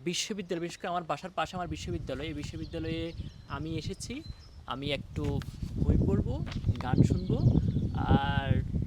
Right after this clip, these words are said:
হয়তো বলবেন যে গান, আহ, শুনবো কীভাবে? গান শোনার জন্য আমার এখানে অনেক কিছু আছে। ঠিক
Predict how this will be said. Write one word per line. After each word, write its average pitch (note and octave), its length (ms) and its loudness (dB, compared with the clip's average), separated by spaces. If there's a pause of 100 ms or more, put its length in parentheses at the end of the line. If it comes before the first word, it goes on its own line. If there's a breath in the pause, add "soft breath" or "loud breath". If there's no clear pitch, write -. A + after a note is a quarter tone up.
(220)
হয়তো B2+ 200 2
বলবেন D#3+ 380 0
যে E3+ 120 -4
গান, C#3 280 -2 (640)
আহ, C3 260 -4
শুনবো D#3 460 -6
কীভাবে? D3+ 320 -8
গান C#3+ 220 -6
শোনার D3 280 -10
জন্য D3 220 -8
আমার C#3 180 -8
এখানে C#3 220 -8
অনেক C#3 220 -8
কিছু C#3+ 200 -10
আছে। E3+ 320 -8 (420 loud breath)
ঠিক D3 160 -8